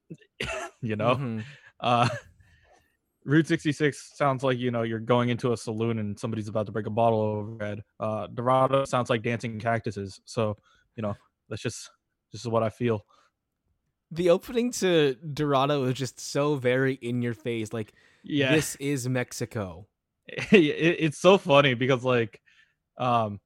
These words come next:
Speaker 1: literally during the whole tournament, we had, the first map was control points, uh, second was payloads, and then the third, if we needed it, was, like, a hybrid. So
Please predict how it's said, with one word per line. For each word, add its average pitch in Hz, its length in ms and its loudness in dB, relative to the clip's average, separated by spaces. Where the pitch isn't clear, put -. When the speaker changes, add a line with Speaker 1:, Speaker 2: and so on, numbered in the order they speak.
Speaker 1:
literally 170 560 4
during 139 240 0
the 127 80 4
whole 123 160 2
tournament, 120 420 -4
we 117 100 -4
had, 110 360 -4
the 143 120 -4
first 170 280 -2
map 143 280 -2
was 120 540 -4
control 147 340 0
points, 175 580 -4
uh, 123 160 -2
second 131 380 -2
was 120 600 0
payloads, 120 680 -4
and 120 100 -6
then 123 140 0
the 113 60 -10
third, 160 260 2
if 135 80 -4
we 139 80 -2
needed 127 340 -2
it, 117 180 -4
was, 110 420 -6
like, 107 360 -10
a 104 60 -12
hybrid. 135 520 -8
So 120 500 0